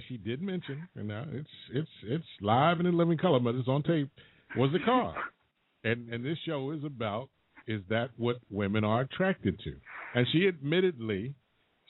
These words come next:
Speaker 1: said, you know, she noticed the car. So, Justin, what, what, do you, what are your feelings about relationships and dating and, and the attraction that women may have to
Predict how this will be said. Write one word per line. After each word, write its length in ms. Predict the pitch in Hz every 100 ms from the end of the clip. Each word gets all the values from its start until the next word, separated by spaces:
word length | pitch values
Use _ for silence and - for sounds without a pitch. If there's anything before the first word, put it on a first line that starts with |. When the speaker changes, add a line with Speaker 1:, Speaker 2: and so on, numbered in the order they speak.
| -
Speaker 1:
said, 320 | 127 104 104 127
you 160 | 110 117
know, 220 | 92 110 131 -
she 240 | 98 104 131 - _ -
noticed 360 | 98 120 123 135
the 80 |
car. 260 | - 160 101 -
So, 200 | 110 98 - - - -
Justin, 280 | 117 165 170 156
what, 200 | 180 139
what, 160 | 185
do 60 | 202
you, 60 | -
what 400 | 165 160 190 233
are 60 |
your 180 | 202 165 -
feelings 400 | 165 151 131 101
about 400 | 101 107 107 101 - 110
relationships 680 | 113 120 117 104 123 104 113
and 120 | 101
dating 380 | 113 117 110 101
and, 140 | 92 - - _ -
and 320 | 107 104 101
the 420 | 101 98 98 95 98
attraction 720 | 87 - 131 131 - 127 110
that 160 | 98
women 340 | 92 117 113 104
may 180 | 110 104
have 340 | 107 104 98 -
to 180 | 104